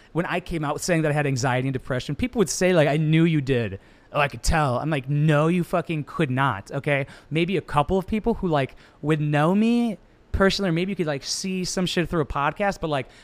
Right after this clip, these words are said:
people would be like, "Oh, you were yelling so much. That's what depressed people do."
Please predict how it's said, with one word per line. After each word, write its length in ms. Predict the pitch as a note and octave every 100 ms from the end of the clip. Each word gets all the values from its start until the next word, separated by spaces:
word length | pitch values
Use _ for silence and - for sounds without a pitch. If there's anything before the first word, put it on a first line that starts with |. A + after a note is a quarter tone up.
| -
people 140 | G#3 F#3+
would 80 | D3+
be 40 |
like, 140 | C#3+ -
"Oh, 180 | E3
you 120 | D#3+ D#3
were 80 |
yelling 400 | D3+ C3+ C#3+ D3
so 240 | C3+ - C3
much. 460 | B2+ A#2+ A#2+ - - _ _ _ _ - D3
That's 180 | C#3
what 100 | D#3
depressed 360 | C#3 - D3 -
people 180 | D3 C3
do." 220 | A#2+